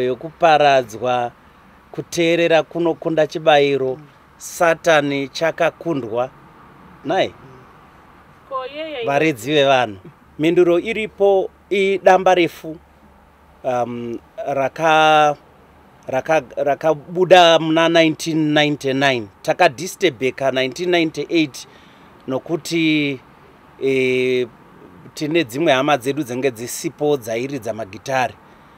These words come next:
Speaker 1: Asi ninety-nine ndo patakaburitsa Johani three sixteen. Ndo inge inana mhinduro iripo.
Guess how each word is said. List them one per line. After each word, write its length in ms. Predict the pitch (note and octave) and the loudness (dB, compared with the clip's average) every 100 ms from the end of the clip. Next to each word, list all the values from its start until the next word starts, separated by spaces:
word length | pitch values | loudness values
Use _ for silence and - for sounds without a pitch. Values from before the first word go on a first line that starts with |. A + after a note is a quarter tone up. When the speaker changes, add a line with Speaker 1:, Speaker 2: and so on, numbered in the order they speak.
| - - - | -20 -20 -2
Speaker 1:
Asi 340 | D3+ - F#3 | -2 -2 -2
ninety-nine 560 | F#3 G3+ F#3+ E3+ D#3+ E3+ | 0 2 0 -2 0 0
ndo 180 | C#3 D#3+ | 0 -2
patakaburitsa 880 | D3+ D#3 D#3 D3+ D#3 D3 D#3 C#3+ C3+ - - - A2 | -2 -2 -2 -2 -4 -4 -2 -2 -4 -10 -20 -20 -12
Johani 640 | B2+ A2+ A2+ D3 D#3+ D3 B2 | -8 -4 0 2 2 -2 -6
three 220 | D3+ C#3 | -8 -6
sixteen. 680 | B2+ - - - - C3+ A2 - - - - - - | -8 -10 -12 -12 -10 -8 -8 -12 -20 -20 -20 -20 -20
Ndo 440 | - C#3+ F3 F3 E3+ - | -6 0 4 4 2 -2
inge 360 | D3 D3+ D#3+ | -2 0 0
inana 600 | D#3+ D#3+ D3+ D3+ D3 D3 C#3 - - B2+ | 2 2 2 2 2 0 -6 -18 -18 -12
mhinduro 640 | B2+ B2+ B2 B2 B2 A#2 - - - D#3+ | -8 -6 -6 -6 -4 -6 -10 -20 -14 -2
iripo. 680 | D#3+ D#3 D3 - D3 C3 | 0 2 -2 -2 0 0